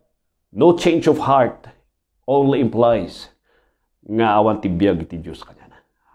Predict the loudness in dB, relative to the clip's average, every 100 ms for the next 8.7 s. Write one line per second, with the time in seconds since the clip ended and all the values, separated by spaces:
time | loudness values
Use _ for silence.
0 | _ -10 -4 -4 -4 -8 -8 -4 -2 -2
1 | -4 -12 _ -20 -16 -8 -4 -4 -4 -8
2 | -6 -2 -2 0 0 -4 -8 _ _ -14
3 | -12 -12 -14 -20 -20 -20 -20 _ _ _
4 | _ _ _ _ _ _ _ _ 2 2
5 | 4 2 4 4 6 6 4 2 4 4
6 | 4 4 2 2 4 4 2 2 4 4
7 | 0 0 2 4 2 4 2 2 2 2
8 | 4 2 2 4 4 2